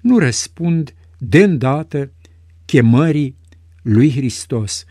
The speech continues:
sau vocației, vocației lor ființiale. Săvârșirea acestei minuni în momentul când Domnul i-a chemat pe primii ucenici să-L urmeze,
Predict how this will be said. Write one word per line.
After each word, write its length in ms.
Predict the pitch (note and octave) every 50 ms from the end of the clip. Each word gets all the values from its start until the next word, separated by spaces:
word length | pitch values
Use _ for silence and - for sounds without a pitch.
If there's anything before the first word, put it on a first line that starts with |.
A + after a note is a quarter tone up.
| - _ _ _ _
sau 360 | - - - - A2+ A2+ - - - _ _ _ -
vocației, 1160 | - - G#2 - - D#3 C#3 - - G3 G#3 A3+ A3+ G#3+ - - - - F#3 E3+ D#3+ D#3 D#3 - _ _ _ _ _ _ _
vocației 800 | - - F#2+ G#2+ - - D#3+ F3 F3+ E3+ - - - C3+ B2 A#2
lor 260 | A#2+ C3 D3 D3+ C#3+
ființiale. 960 | C3 - - D#3+ C3 A#2+ A#2 A2 - - - A#2 G#2+ G#2 G2+ G#2 A2 A2+ A2+ - - - - - - - - - - - - - - - - - - - -
Săvârșirea 760 | - - - F3+ D#3+ F3 F3 D#3+ - - C4+ D4 C4 A#3+ G3
acestei 480 | F3 - - A3+ G3 - - F#3+ E3
minuni 640 | E3 E3 D3+ D3 D3+ D3+ E3 F3 E3+ C#3+ B2 G#2+ F#2 - _ _ _ _ _ _ - - _ _ _ _ -
în 80 | C3 A#2
momentul 580 | B2+ C3+ D#3+ G3 A#3 B3 A3 E3 - D#3+ C#3
când 240 | B2+ - D#3 C#3+ C#3+
Domnul 300 | C3+ G3 A3+ A#3 F3+ C#3+
i-a 140 | C#3 C3+ C3
chemat 600 | - - C#3+ C3 D3 F#3+ G#3 F#3+ - - - - _ _
pe 160 | - G#2+ G2+ - _ _
primii 580 | _ F#3+ A3+ C4 C4+ A#3 G3 E3 D3 C3+ A#2 - _ _
ucenici 520 | - B2 G#2+ - D#3 C#3+ D#3 G3 G#3+ -
să-L 300 | - - - C3+ B2 B2
urmeze, 760 | B2+ D3 D#3 D#3 E3+ F#3 G#3 A3 A3 G3+ E3+ - F3 D#3 C3